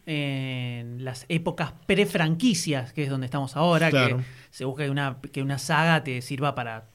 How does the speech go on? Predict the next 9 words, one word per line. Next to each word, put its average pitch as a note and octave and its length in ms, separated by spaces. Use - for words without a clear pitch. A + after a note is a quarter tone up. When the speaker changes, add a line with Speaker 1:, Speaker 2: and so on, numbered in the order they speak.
Speaker 1:
tres C#3 160
películas, C#3+ 420
cuatro, C#3+ 320
cinco, C#3+ 360
veintiocho, C3+ 640
la B2 180
cantidad C3 400
que C#3+ 80
sea. D#3+ 500